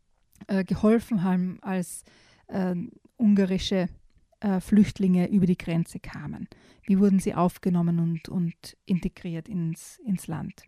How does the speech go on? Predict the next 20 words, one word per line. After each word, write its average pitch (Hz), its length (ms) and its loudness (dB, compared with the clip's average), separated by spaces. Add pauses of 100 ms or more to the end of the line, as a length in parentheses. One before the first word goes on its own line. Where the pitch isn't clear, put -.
in 170 140 -8
dem 160 40 -8
Fall - 180 -8
Österreich? 160 600 -12 (580)
Wenn 240 340 -4
man 247 220 4
mit 233 160 0
dem 233 120 -4
Kind 285 280 -8
gemeinsam 226 420 -4
das 214 200 -8
liest 240 360 -6
und 196 160 -12
anschaut 202 520 -8 (420)
und 208 80 -4
gemeinsam 202 400 -2
bespricht 254 580 -6
und 202 100 -2
sagt, - 260 -10
„Okay, 269 260 -8